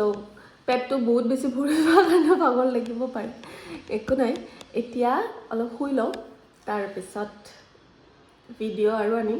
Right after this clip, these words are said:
কালি। আহ, চ' এতিয়ালৈ ইমানেই। Thank you so much for watching and please like, comment and subscribe my channel।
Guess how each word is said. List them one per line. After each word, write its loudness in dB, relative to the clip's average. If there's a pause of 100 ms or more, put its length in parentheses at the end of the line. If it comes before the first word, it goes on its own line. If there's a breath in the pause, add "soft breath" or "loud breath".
(140)
কালি। 2
আহ, -14
চ' -2
এতিয়ালৈ -2
ইমানেই। 2 (380 loud breath)
Thank -6
you -2
so -4
much -4
for -6
watching -2 (220)
and -6 (380 loud breath)
please -2
like, 2
comment 0
and -2
subscribe -2 (260)
my 2
channel। -2